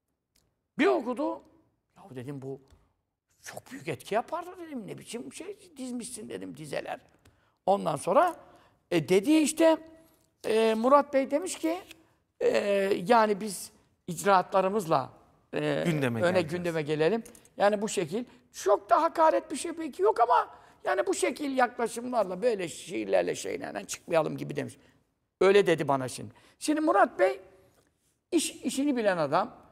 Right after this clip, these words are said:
Speaker 1: işini yapan adam, çok nazik,
Speaker 2: Ya kibarlıktan
Speaker 1: çok
Speaker 2: mı
Speaker 1: kibar.
Speaker 2: kaybetti diyorsun?
Speaker 1: Haza beyefendi. Haza beyefendi.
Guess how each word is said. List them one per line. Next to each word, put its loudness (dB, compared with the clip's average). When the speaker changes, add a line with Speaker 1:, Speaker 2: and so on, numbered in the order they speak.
Speaker 1:
işini 0
yapan 0
adam, -6
çok -4
nazik, -2
Speaker 2:
Ya -4
kibarlıktan 4
Speaker 1:
çok 0
Speaker 2:
mı 0
Speaker 1:
kibar. 4
Speaker 2:
kaybetti 0
diyorsun? -6
Speaker 1:
Haza 4
beyefendi. -2
Haza 4
beyefendi. 0